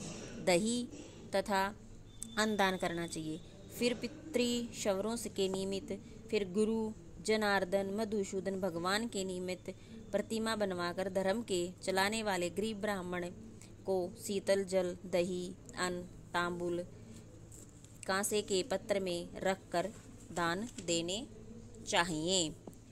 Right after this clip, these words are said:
और राजा स्वयं भी ऐसा ही करने लगा। तत्पश्चात राजा, तत्पश्चात राजा अपनी शेष आयु को पूरी कर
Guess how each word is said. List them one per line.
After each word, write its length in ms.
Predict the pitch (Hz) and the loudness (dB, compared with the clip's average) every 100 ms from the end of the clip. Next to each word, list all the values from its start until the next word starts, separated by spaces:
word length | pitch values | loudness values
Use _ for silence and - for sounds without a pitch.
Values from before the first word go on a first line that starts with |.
| - - - - - - - | -16 -6 0 -2 -2 -8 2
और 180 | 214 220 | 6 8
राजा 280 | 220 214 240 | 8 10 8
स्वयं 320 | 208 196 196 | 6 2 2
भी 120 | 185 | 4
ऐसा 260 | 180 180 180 | 6 6 4
ही 240 | 180 269 - | 2 -2 -2
करने 340 | 185 170 160 156 | 0 2 2 2
लगा। 440 | 156 170 165 156 - | 4 6 4 2 2
तत्पश्चात 580 | 240 254 214 - 202 196 | 2 4 2 4 4 6
राजा, 340 | 196 202 208 - - - - | 6 6 4 2 -6 -6 2
तत्पश्चात 840 | 247 - 247 214 - 214 208 214 | 2 2 0 2 4 8 8 8
राजा 360 | 208 214 214 240 | 6 6 6 4
अपनी 360 | 208 196 214 | 2 0 6
शेष 360 | 214 220 240 - | 8 8 8 8
आयु 300 | 196 190 220 | 6 4 2
को 160 | 214 180 | 0 -2
पूरी 380 | - 190 202 | -2 -2 0
कर 320 | 196 175 175 | 2 2 2